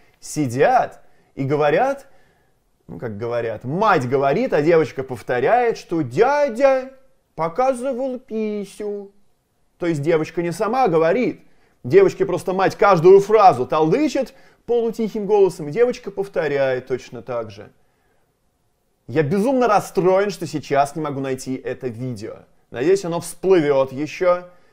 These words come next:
перезалив будет. Ну и щас к самой сути происходящего. Что ж это за конкурент такой, Василий Дьяконов, который приперся туда и начал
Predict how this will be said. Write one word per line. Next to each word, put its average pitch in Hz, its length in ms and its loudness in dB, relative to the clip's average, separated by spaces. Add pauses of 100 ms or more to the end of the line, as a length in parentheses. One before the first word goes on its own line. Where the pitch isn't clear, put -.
(140)
перезалив 165 720 0
будет. 151 720 0 (1120)
Ну 131 160 -6
и 143 80 -6
щас 151 400 -4
к - 80 -20
самой 120 500 -4
сути 214 440 -10
происходящего. 110 920 -12
Что 226 260 -2
ж - 60 -8
это 202 140 -4
за 170 120 -2
конкурент 180 800 0
такой, 131 500 -2 (320)
Василий 196 580 -4
Дьяконов, 165 680 -2
который 151 400 -4
приперся 220 720 0
туда 226 480 -2 (380)
и 151 120 -4
начал 196 520 0